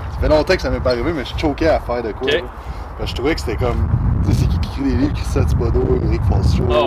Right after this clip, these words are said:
Speaker 2: ouais.
Speaker 1: euh, Stéphane, là, j'étais là, oh, fuck, man.
Speaker 2: Ben, tout le monde aujourd'hui peut écrire son livre, là.
Speaker 1: Ben, c'est ça, c'est
Speaker 2: Après
Speaker 1: ça
Speaker 2: ça, c'est,
Speaker 1: que,
Speaker 2: est-ce
Speaker 1: que
Speaker 2: que, tu sais, comment tu vas le, le véhiculer, puis tout ça.
Speaker 1: Exact, exact, exact. Fait que, en tout cas,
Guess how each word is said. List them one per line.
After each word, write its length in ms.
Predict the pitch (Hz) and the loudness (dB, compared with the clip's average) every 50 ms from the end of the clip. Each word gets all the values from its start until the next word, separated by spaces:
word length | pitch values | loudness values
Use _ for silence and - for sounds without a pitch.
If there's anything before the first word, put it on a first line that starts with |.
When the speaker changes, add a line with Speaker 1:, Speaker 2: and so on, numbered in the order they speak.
| - | 2
Speaker 2:
ouais. 60 | 131 - | 0 -2
Speaker 1:
euh, 340 | - - 101 101 95 - - | -2 -4 -4 -6 -6 -10 -10
Stéphane, 340 | - - 110 - - - - | -10 -8 -10 -8 -6 -6 -6
là, 260 | - - - - - | -6 -6 -6 -8 -8
j'étais 200 | - - - - | -8 -8 -6 -6
là, 100 | - - | -4 -4
oh, 240 | - - - - - - - - - | -4 -6 -8 -8 -8 -10 -8 -8 -6
fuck, 140 | - - - | -4 -4 -2
man. 100 | - - - | -2 -2 -2
Speaker 2:
Ben, 80 | 117 - - | 0 0 -2
tout 60 | 139 | 0
le 60 | - - | 0 0
monde 120 | 127 135 143 135 | -2 -2 -4 -6
aujourd'hui 280 | 123 127 117 120 131 - - | -8 -8 -8 -8 -8 -8 -8
peut 60 | 135 | -8
écrire 260 | 120 123 127 127 120 | -8 -8 -8 -8 -8
son 140 | 117 113 110 110 | -8 -8 -8 -8
livre, 140 | 117 - - | -8 -8 -8
là. 400 | - - - - - - - - 139 | -8 -10 -8 -8 -8 -8 -4 -2 -2
Speaker 1:
Ben, 60 | - | 0
c'est 140 | - 160 156 | 2 2 2
ça, 140 | - - 214 165 131 117 | 4 6 6 6 6 4
c'est 120 | - - 127 | 4 2 0
Speaker 2:
Après 0 | |
Speaker 1:
ça 20 | |
Speaker 2:
ça, 160 | - - 156 143 | 2 2 0 2
c'est, 160 | - - - | 2 2 4
Speaker 1:
que, 60 | - | 4
Speaker 2:
est-ce 220 | 127 127 123 - | 4 4 4 4
Speaker 1:
que 60 | - 143 | 2 2
Speaker 2:
que, 160 | 131 127 123 120 | 4 4 4 2
tu 140 | - 143 139 | 2 0 -2
sais, 80 | 131 123 - - - - 127 - - - - - - | -4 -4 -6 -10 -10 -10 -10 -8 -8 -8 -8 -6 -4
comment 200 | - 127 123 131 131 | -4 -2 0 -2 -2
tu 100 | - 135 | -2 -2
vas 140 | 123 123 120 | 0 0 0
le, 60 | 120 | 0
le 420 | 117 117 117 117 113 117 120 117 123 | -2 -2 -2 -2 -2 -2 -4 -4 -4
véhiculer, 320 | 131 123 117 - 127 113 110 113 110 - - - | -6 -6 -6 -4 -4 -2 0 -2 -2 -2 -6 -8
puis 80 | - 120 | -8 -8
tout 60 | - - | -8 -4
ça. 40 | 117 113 | -2 -2
Speaker 1:
Exact, 340 | 113 110 123 123 113 - | 0 2 2 2 2 0
exact, 380 | 113 104 101 101 107 107 98 98 | -2 -2 0 0 0 0 -2 -4
exact. 240 | 98 92 95 101 101 - - | -4 -4 -4 -4 -4 -4 -6
Fait 60 | 92 | -6
que, 100 | - 95 | -6 -4
en 80 | 92 90 | -4 -4
tout 180 | - - 104 | -4 -6 -6
cas, 60 | - | -8